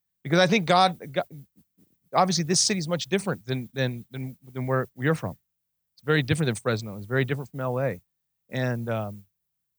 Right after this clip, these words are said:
and I think in order to reach this city and this community, you're gonna have to do things just radical, just different. And, and, and it's gonna seem like, "Is this God? Is this, is this, is it?" Yes, it is God. And you should do it.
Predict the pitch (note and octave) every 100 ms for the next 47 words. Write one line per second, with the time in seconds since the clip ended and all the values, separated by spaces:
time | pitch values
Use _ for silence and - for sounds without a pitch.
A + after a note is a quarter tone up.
0 | _ C#3 C3 - D3+ F#3 D#3+ - D#3 D#3+
1 | D#3+ D3 C#3+ E3 E3+ - - A#2 _ _
2 | _ _ B2+ D#3 - E3+ D#3 D3+ C3+ C#3+
3 | - C3 D#3+ C#3+ A2+ A#2 - _ _ C#3
4 | D3 C#3 A#2 A2+ C#3 C#3+ B2+ G2+ A#2+ -
5 | _ - A#2 A2+ - F#2+ _ A2 - A#2+
6 | A2 G#2+ F2+ _ _ _ C3 B2 C3+ B2+
7 | B2 C3+ C3 - D3+ B2 - D#3+ D3+ C3+
8 | G#2+ - _ _ _ _ _ _ _ _
9 | _ _ _ _ - A2+ C#3 - - A#2+
10 | D3+ E3+ D3+ A2+ C3+ - - - A2+ B2+
11 | A#2+ - _ A#2 A#2+ B2 _ _ C3 A2+
12 | - - - B2+ B2 C#3 A#2+ G2 D#2+ _
13 | _ B2+ B2+ C3 C3 A2+ B2+ D3